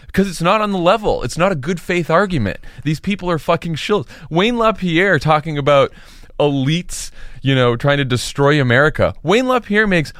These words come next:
fucking five million dollars a year. You think he's worried about some, like, you know, authoritarian takeover of America? He is the fucking elite class in this country.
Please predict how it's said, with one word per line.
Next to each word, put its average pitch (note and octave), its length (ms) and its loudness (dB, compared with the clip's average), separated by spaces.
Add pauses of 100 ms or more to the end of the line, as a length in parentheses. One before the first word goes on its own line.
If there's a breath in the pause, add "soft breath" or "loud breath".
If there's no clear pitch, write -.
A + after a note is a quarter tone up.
fucking A3 380 -2
five F#3+ 460 0
million G3+ 380 2
dollars E3+ 480 2
a C#3 60 0
year. C#3 420 0 (260 loud breath)
You F3 140 -4
think F#3 160 -4
he's E3 220 -2
worried C3+ 420 2
about C3 300 0
some, C3+ 160 -2
like, B2+ 200 0
you C3 60 -2
know, A2 140 0
authoritarian C3 760 -2
takeover C3 420 -2
of C#3 100 -4
America? C#3 400 -2
He F#3+ 180 -2
is B3 140 -4
the G3 100 -4
fucking B2 420 -2
elite G2+ 300 -4
class - 460 -6
in - 100 -12
this F#2+ 160 -6
country. - 380 -10